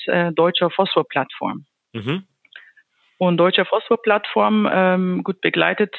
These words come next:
Speaker 1: äh, die Forschungsprojekte. Das sind fast überall dabei. Und ich denke, das ist, ähm, also die zwei Plattformen, die können schon, ähm, also relativ kompakte,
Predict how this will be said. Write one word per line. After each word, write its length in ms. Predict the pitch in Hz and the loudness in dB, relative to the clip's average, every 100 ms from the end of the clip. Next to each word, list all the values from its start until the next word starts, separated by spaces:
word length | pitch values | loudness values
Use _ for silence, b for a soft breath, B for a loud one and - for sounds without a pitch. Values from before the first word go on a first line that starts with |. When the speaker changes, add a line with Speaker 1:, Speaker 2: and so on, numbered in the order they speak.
| - | -4
Speaker 1:
äh, 200 | - 185 | -2 0
die 100 | 180 | -2
Forschungsprojekte. 1080 | - 185 247 233 - 214 220 - 240 233 233 | 0 2 2 -2 0 0 2 0 0 2 0
Das 140 | 180 | -4
sind 160 | - 170 | -4 -2
fast 180 | 175 - | -2 -2
überall 380 | 185 180 165 160 | 0 0 0 0
dabei. 480 | 165 165 175 226 | 0 0 2 2
Und 220 | 220 190 180 | 2 0 -2
ich 100 | - | -2
denke, 320 | 175 180 185 | -2 0 -2
das 180 | 170 - | -4 -6
ist, 120 | 175 - - | -8 -6 -2
ähm, 300 | 170 170 170 | 0 0 0
also 220 | 170 165 | 0 -2
die 140 | 180 - | -4 -2
zwei 200 | 165 180 | 0 0
Plattformen, 800 | - 175 - 202 196 196 190 185 | 0 -2 0 0 2 4 2 0
die 100 | 180 | -4
können 380 | - 175 180 180 | -2 2 2 2
schon, 420 | - 170 170 180 B B B B B B B - | 2 2 2 -2 B B B B B B B -2
ähm, 520 | 165 165 160 160 165 | 2 4 2 2 0
also 280 | - 156 151 | -2 -4 -6
relativ 420 | 151 160 170 - - | -2 0 0 -4 -4
kompakte, 720 | 160 156 175 - 160 160 170 | -2 0 -2 0 2 2 -2